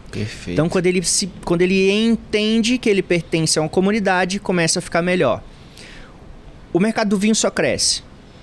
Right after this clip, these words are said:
Speaker 2: Cada vez mais as pessoas podem até sair um pouco da cerveja, beber. Imagina o tamanho que é o Brasil se o Brasil realmente começar a consumir vinho de verdade.
Speaker 1: Uhum.
Speaker 2: É surreal, né? É, então,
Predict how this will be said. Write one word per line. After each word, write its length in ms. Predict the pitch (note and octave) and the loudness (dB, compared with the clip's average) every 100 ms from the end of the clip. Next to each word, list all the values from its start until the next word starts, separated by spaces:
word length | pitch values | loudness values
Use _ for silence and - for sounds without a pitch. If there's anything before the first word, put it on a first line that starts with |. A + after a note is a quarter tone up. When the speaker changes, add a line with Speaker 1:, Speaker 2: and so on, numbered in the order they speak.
| - - - | -20 -20 -10
Speaker 2:
Cada 220 | - A#2+ | -4 -2
vez 200 | A#2+ C3+ | 2 2
mais 240 | D3 C#3+ E3+ | 2 2 0
as 100 | F3+ | -2
pessoas 520 | - E3 - D#3+ - - - - - - | 0 0 2 0 0 -6 -20 -20 -14 0
podem 280 | D3+ D#3 D3 | 2 2 0
até 260 | - E3 - - | 0 -2 -2 -4
sair 280 | - E3+ | 0 2
um 60 | G3 | 0
pouco 200 | F#3+ F#3+ | 0 0
da 100 | D#3+ | 0
cerveja, 640 | - C#3+ C3+ G#3 G#3 E3 D3 | 0 0 2 2 4 2 0
beber. 260 | D3 D#3 | 2 2
Imagina 600 | G#3 A#3 G#3+ E3 C3+ G2 - - - - - | 2 2 2 2 2 -2 -6 -20 -20 -20 -14
o 60 | B2+ | -6
tamanho 520 | - D3+ D3+ F#3 G#3+ | -2 0 2 2 0
que 100 | G#3 | 0
é 40 | |
o 40 | F3 | 2
Brasil 460 | D#3+ C3+ A#2 E3 | 2 2 2 0
se 140 | F3+ G3 | 0 -2
o 40 | |
Brasil 380 | F#3 F#3 D3+ F3 | 0 0 0 0
realmente 340 | F#3+ E3+ F3 | 0 -2 -6
começar 340 | - F#3 D#3 F3 | -6 -4 -2 -2
a 20 | |
consumir 360 | F3 F3+ F3 F3 | -4 -6 -4 -6
vinho 160 | E3 E3+ | -4 -4
de 60 | |
verdade. 520 | F3 F3+ C3 F#2 - - | -4 -2 -2 -2 -8 -10
Speaker 1:
Uhum. 380 | G2+ A2+ G2+ A#2 - - | -8 -6 -4 -6 -8 -16
Speaker 2:
É 100 | - | -10
surreal, 600 | B3+ - A#3+ C4+ F#3 A2+ - - - - - | -6 -2 0 2 2 0 -4 -14 -8 -6 -2
né? 240 | A#2 D3+ - - - - - - | 0 -2 -4 -16 -16 -16 -16 -6
É, 420 | B2+ B2+ C3 C3 - | 0 2 4 2 0
então, 440 | D3+ D3 F3+ G3+ | -2 0 0 0